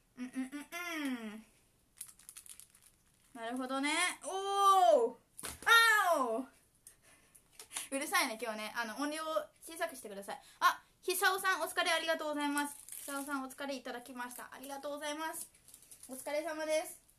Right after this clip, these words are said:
乾杯じゃないけどね、みんなでご飯食べましょう。餅つけ。<laughs> 餅つくのかよ。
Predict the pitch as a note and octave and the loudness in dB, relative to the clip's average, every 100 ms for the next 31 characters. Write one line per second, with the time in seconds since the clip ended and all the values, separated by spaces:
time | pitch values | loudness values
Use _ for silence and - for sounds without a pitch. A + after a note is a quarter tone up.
0 | _ _ _ _ - C#4+ C#4+ C#4+ C#4 A#3 | _ _ _ _ -8 -6 -4 -4 -4 -4
1 | A3 A3 F#3+ G3 G3 - - B3 C4+ A#3 | -8 -8 -10 -12 -14 -16 -8 -2 0 0
2 | A#3 B3+ A3 G3+ G3+ G3+ G#3+ A3 - - | -2 -4 -4 -8 -12 -10 -10 -12 -14 -14
3 | A#3+ B3 - - B3+ - _ - D#4 C4 | -12 -12 -10 -8 -8 -10 _ -20 -8 -6
4 | A3 B3+ - - - A3+ A3+ C#4+ - C#4 | -6 -10 -14 -18 -14 -14 -12 -10 -10 -10
5 | G3+ C3+ E3+ | -10 -12 -14